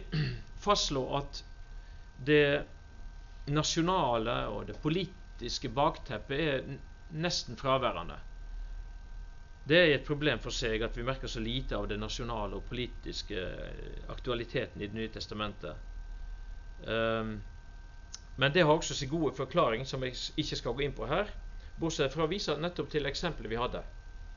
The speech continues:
som nettopp reflekterer spenningen på det nivået. Dette om å svare skatt til keiseren. Men det er ikke så veldig, veldig mange andre. Men, sier Sæverud videre,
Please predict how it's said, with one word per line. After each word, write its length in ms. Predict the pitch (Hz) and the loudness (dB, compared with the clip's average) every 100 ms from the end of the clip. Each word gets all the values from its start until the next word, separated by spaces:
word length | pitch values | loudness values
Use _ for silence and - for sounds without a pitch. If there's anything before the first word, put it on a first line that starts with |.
| - - - - - - - - - 110 | -12 -12 -12 -12 -12 -12 -12 -8 -6 -4
som 300 | - 151 147 | 4 4 6
nettopp 340 | 170 151 - | 2 0 -2
reflekterer 640 | 131 147 135 - 175 107 107 | 0 0 0 2 4 4 2
spenningen 600 | - 139 135 127 107 98 - | 0 0 2 2 0 -2 -2
på 100 | 117 | -2
det 240 | 120 110 95 - | 2 0 -2 -8
nivået. 400 | 104 101 104 65 - - - - - - - | -6 -4 -4 -6 -10 -14 -14 -12 -10 -8 -6
Dette 240 | 113 - | -6 -2
om 120 | 107 | -2
å 60 | 101 | -2
svare 340 | - 104 98 95 - - - | -2 -4 -4 -8 -12 -10 -8
skatt 240 | - 107 | -6 -6
til 100 | 90 | -6
keiseren. 420 | 85 - - - - - - - - - - | -6 -6 -6 -8 -10 -12 -10 -10 -10 -10 -6
Men 100 | 120 | -2
det 80 | 131 | 0
er 60 | |
ikke 160 | - - | -2 -6
så 80 | 123 | -2
veldig, 260 | 147 160 113 | -2 -2 -2
veldig 200 | 123 117 | -4 -4
mange 180 | 113 | -6
andre. 200 | 107 113 - - - - - - - - - | -6 -8 -10 -12 -12 -12 -10 -10 -8 -8 2
Men, 280 | 156 220 262 - | 4 4 2 0
sier 400 | 185 170 160 - | 6 6 6 2
Sæverud 420 | - 170 147 127 110 | 2 2 2 2 2
videre, 380 | 117 113 95 | 2 2 0